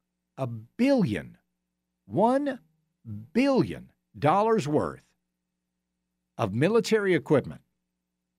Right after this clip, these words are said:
that the United States sent over to Ukraine, totally unaccounted for. We don't have any idea where it is.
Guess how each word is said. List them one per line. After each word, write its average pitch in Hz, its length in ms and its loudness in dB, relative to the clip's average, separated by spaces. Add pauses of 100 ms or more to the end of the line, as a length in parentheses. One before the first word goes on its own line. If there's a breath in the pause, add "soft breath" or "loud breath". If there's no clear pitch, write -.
(520)
that 101 160 -2
the 110 80 -4
United 139 400 0
States - 360 -4
sent 190 320 -4
over 180 200 0
to 160 60 -2
Ukraine, 120 640 -2 (1500)
totally 185 400 2
unaccounted 131 500 0
for. - 220 -18 (1700)
We 160 320 4
don't 240 200 6
have 208 200 4
any 202 160 0
idea 196 320 2
where 190 200 2
it 185 60 0
is. 190 300 -4